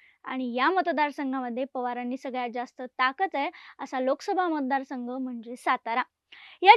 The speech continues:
चार मतदारसंघामध्ये पवारांचे खासदार निवडून येणार का आणि त्या मतदारसंघातल्या राजकीय लढती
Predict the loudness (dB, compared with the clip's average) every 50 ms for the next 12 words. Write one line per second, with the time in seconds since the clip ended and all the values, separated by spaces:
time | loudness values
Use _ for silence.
0 | 10 8 8 8 8 8 6 4 6 8 8 8 8 4 -2 0 0 2 2 2
1 | 2 0 0 0 0 0 0 0 0 0 -2 -4 -6 -8 -8 -6 -6 -6 -4 -4
2 | -4 -2 0 0 0 0 -2 -2 0 0 2 2 2 0 0 0 -2 -4 -4 _
3 | _ _ _ _ -20 -2 2 4 6 6 6 4 6 6 6 6 6 6 4 2
4 | 2 4 6 6 6 4 2 0 0 2 0 2 2 2 2 2 2 2 0 -2
5 | -4 -4 -2 -2 -4 -6 -6 -8 -12